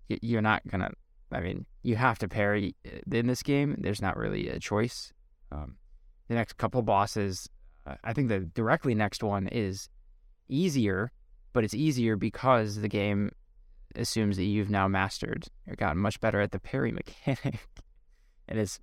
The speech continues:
even more reliant upon that. And I feel like that's gonna be a theme. So that's one of the bigger differences actually from Neo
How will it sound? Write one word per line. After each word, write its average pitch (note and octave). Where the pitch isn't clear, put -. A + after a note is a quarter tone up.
even A#2
more A2+
reliant G2+
upon -
that. -
And G#2
I G2+
feel A#2+
like G#2+
that's G#2+
gonna F#2+
be F2+
a F2
theme. F#2
So -
that's C3
one D#3+
of C#3
the C3
bigger B2
differences G#2+
actually G#2
from G2+
Neo G#2